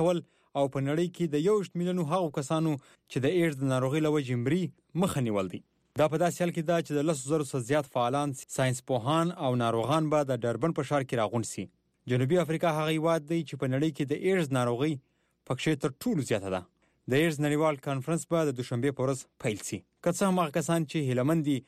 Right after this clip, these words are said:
هغوی هم په دې فکر کې دي چې داسې هدف ته رسېدل اسانه کار نه دی. میتیو کاونیګا چې په امریکا کې میشت د روغتیا د نړیوال لاسرسۍ پروژې د پالیسۍ په برخې څېړونکی دی، وایي، د دې معنی دا نه ده چې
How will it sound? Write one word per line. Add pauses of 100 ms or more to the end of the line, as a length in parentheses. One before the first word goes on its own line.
(140)
هغوی
هم (340)
په
دې
فکر
کې
دي
چې (100)
داسې
هدف
ته
رسېدل (440)
اسانه (100)
کار
نه
دی. (580)
میتیو (100)
کاونیګا (260)
چې
په
امریکا (120)
کې
میشت (160)
د
روغتیا
د
نړیوال
لاسرسۍ (100)
پروژې (340)
د
پالیسۍ
په
برخې (100)
څېړونکی
دی،
وایي، (560)
د
دې
معنی
دا
نه
ده
چې